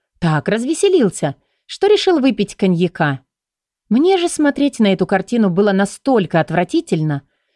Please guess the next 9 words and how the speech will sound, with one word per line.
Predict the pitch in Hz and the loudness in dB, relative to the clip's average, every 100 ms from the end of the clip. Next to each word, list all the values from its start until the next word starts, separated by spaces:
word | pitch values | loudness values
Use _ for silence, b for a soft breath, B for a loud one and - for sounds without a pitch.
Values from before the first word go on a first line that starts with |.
| _ | _
что | - - | -10 -4
я | 160 170 | 0 0
решила | 156 - 170 | 0 0 0
как | 160 175 | 0 -2
можно | 202 208 170 165 | 2 0 0 0
быстрее | 175 - - 254 202 | -2 -4 -2 0 0
покинуть | 262 285 - 320 220 170 | 0 -4 -2 0 0 0
собственный | - 196 - - 208 226 | -2 -4 -4 -6 -2 0
дом. | 202 185 139 | 2 0 0